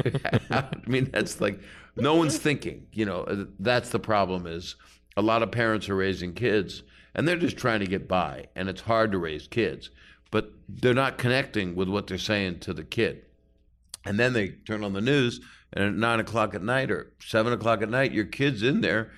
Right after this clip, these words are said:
you're watching C N N or Fox or whatever you watch, and your audience doesn't watch Fox, but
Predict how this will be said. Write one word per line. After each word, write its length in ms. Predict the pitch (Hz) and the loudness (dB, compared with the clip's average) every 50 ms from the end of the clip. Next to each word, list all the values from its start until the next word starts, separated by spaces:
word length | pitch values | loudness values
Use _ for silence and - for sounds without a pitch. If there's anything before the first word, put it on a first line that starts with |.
| - - - - | -20 -20 -10 -6
you're 120 | - 92 | -4 -2
watching 400 | 101 110 117 139 - - 113 104 | 0 2 0 0 0 -2 -6 -4
C 260 | 95 - 120 123 113 | -2 0 0 2 2
N 120 | 107 104 107 | 2 2 2
N 220 | 120 127 127 127 | 2 2 2 0
or 220 | 117 98 82 78 76 | 0 -2 -2 -4 -8
Fox 500 | - - - 107 110 117 131 - - - | -6 -2 0 2 2 2 0 -2 -4 -4
or 60 | 92 | -2
whatever 240 | 90 95 107 104 101 | 0 0 0 0 0
you 120 | 95 87 | -2 -2
watch, 480 | 92 107 123 120 101 98 95 - - - - - - - - _ _ - | 0 0 0 0 -2 -4 -4 -8 -12 -14 -16 -20 -20 -20 -20 _ _ -2
and 460 | 87 95 95 92 92 90 87 90 87 | 0 2 2 4 2 2 0 0 2
your 180 | 104 127 127 110 | 2 4 4 4
audience 360 | 90 82 80 78 80 - - | 4 2 0 -4 -8 -10 -8
doesn't 260 | - 82 78 73 67 | -8 -8 -6 -8 -8
watch 220 | 55 57 58 - - | -10 -10 -10 -10 -10
Fox, 340 | - 67 58 - - - - | -8 -8 -8 -10 -12 -6 -2
but 240 | 85 87 - - | -2 -2 -2 -4